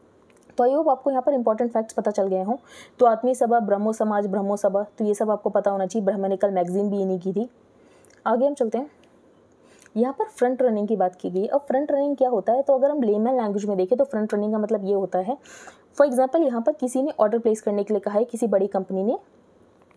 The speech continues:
कि आप इस company के, for example, hundred shares खरीद दो, लेकिन आपको पता है कि अगर ये म्यूचुअल फंड इसमें invest करेगा तो उसकी वजह से क्या होगा कि इसके price बढ़ेंगे। तो वो order place करने से पहले यहाँ पर क्या किया जाता है कि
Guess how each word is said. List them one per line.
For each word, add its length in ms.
कि 280
आप 380
इस 140
company 440
के, 100
for 100
example, 300
hundred 240
shares 220
खरीद 240
दो, 140
लेकिन 420
आपको 240
पता 240
है 140
कि 120
अगर 220
ये 100
म्यूचुअल 360
फंड 120
इसमें 200
invest 260
करेगा 280
तो 100
उसकी 220
वजह 180
से 140
क्या 140
होगा 260
कि 80
इसके 180
price 300
बढ़ेंगे। 340
तो 160
वो 260
order 180
place 240
करने 240
से 120
पहले 300
यहाँ 320
पर 80
क्या 180
किया 200
जाता 200
है 40
कि 100